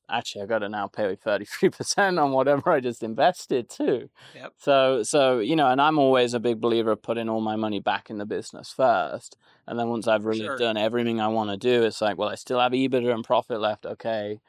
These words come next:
Speaker 1: Uh, you know, here, here's what I'm gonna do. And I, I remember when I first started it, yeah, taxes were scary. The idea of taxes was scary.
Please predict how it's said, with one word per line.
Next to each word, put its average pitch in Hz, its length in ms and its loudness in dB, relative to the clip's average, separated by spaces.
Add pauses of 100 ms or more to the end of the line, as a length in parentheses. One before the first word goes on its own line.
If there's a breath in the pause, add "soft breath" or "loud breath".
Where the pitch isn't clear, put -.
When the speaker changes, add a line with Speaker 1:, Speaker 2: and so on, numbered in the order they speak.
(420 soft breath)
Speaker 1:
Uh, - 160 -20
you 107 160 -4
know, 107 260 -2 (300)
here, 120 180 2
here's 117 240 0
what 120 120 2
I'm 110 120 0
gonna 107 160 -4
do. 120 360 2
And 104 200 -6 (140)
I, 90 320 -2 (140)
I 135 260 2
remember 120 440 2
when 117 140 2
I 113 120 2
first 117 420 2
started 120 460 2
it, 98 240 -4
yeah, 101 260 -4
taxes - 460 -8
were 117 80 -8
scary. 117 520 0
The 113 120 -2
idea 107 400 0
of 113 60 -2
taxes 117 460 -8
was 110 120 -12
scary. 117 340 0